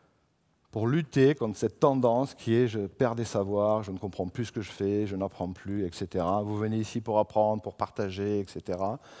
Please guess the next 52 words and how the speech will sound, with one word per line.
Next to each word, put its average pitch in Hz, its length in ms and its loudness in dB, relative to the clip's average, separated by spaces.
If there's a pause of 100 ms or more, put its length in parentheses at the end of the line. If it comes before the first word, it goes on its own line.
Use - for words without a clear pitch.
(240)
Donc 104 120 -6
je - 60 -14
pense 143 220 -2
que 117 100 -4
des 110 260 2
in-, 131 200 2 (260)
des 101 240 0
événements 139 460 4
comme 139 260 2
ça 135 420 0 (720)
très 156 380 4
important, 135 560 2
précisément 127 600 0
parce 113 180 -8
qu'il 107 140 -8
contribue 113 540 -2
à 110 100 0
cette - 520 -8
vaste 95 380 0
entreprise 123 720 -2 (480)
dont 110 100 -4
nous 113 120 -4
sommes 110 260 -8
tous 135 180 -12
plus 110 180 -10
ou 113 40 -2
moins 104 140 -2
responsables. 113 500 -4
Il 101 40 -6
faut 107 140 -8
se - 60 -12
prendre 104 200 -6
en 101 60 -6
charge, 120 360 -4
il 98 80 -8
faut - 180 -6
que 110 100 -8
je 110 80 -4
me 110 120 -4
déprolétarise, 113 920 0 (320)
c'est-à-dire 117 420 0
qu'il - 100 -16
faut 110 120 -6
que 107 120 -8
je 104 160 -6
cherche 147 420 -4
en 104 80 -4
permanence 113 540 0
où 131 80 -10
sont 120 180 -4
les 110 100 -2
savoirs, 110 640 -2